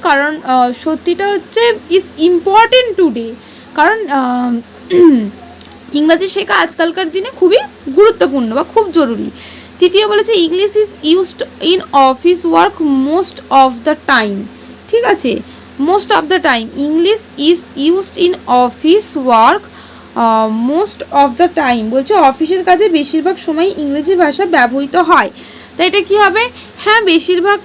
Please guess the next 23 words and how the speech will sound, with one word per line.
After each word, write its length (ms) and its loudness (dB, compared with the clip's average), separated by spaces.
আহ, 120 2
সময় 340 0
ইংরাজি 580 2
ভাষাই 360 0
ব্যবহৃত 340 0
হয়ে 120 -2
থাকে, 180 -6
তাই 160 -4
এটা 160 -4
ট্রু 540 0
হবে, 320 2
টি, 240 2
টি 180 -2
for 120 0
true, 160 2
ঠিক 120 -2
আছে, 160 2
অর্থাৎ 360 -2
সত্য। 680 -4
এবার 260 2
আসি 240 -2
আমরা 240 -4
কি 160 -6